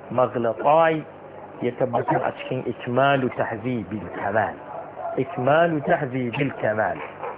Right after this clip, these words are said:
Ya kawo tarjumarsa. Tarjumar shi Al-Hakam ibn Abdullah al-Aili.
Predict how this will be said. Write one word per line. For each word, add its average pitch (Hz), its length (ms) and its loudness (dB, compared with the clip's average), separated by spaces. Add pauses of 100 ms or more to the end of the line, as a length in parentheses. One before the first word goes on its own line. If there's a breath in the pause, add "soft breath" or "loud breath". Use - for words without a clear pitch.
(220)
Ya 120 140 4
kawo 123 280 6
tarjumarsa. 110 680 0 (300)
Tarjumar 120 380 2 (100)
shi 131 100 0
Al-Hakam 117 480 2
ibn 123 100 0
Abdullah 110 460 2
al-Aili. 117 600 0